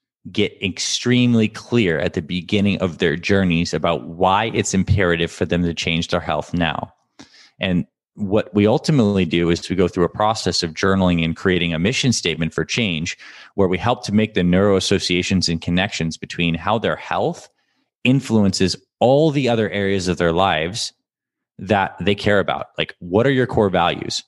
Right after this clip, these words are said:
Family, integrity, maybe it's making money, maybe it's going to, to hit your bucket list, whatever those are for every individual, understanding how health affects all of those and start to make those neuroassociations. Why this is so important is because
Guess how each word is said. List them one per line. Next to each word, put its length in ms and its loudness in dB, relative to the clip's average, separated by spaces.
Family, 680 -2
integrity, 1040 0
maybe 300 0
it's 160 -2
making 300 -4
money, 520 2
maybe 280 2
it's 300 -4
going 300 2
to, 240 0
to 340 -10
hit 160 0
your 100 0
bucket 280 0
list, 200 0
whatever 360 0
those 260 0
are 260 2
for 400 0
every 300 2
individual, 720 0
understanding 680 2
how 200 -2
health 360 -4
affects 520 -4
all 240 4
of 60 -2
those 260 0
and 80 0
start 280 0
to 40 -6
make 220 0
those 220 2
neuroassociations. 800 -2
Why 280 0
this 200 -4
is 100 2
so 200 2
important 420 0
is 160 -2
because 420 -2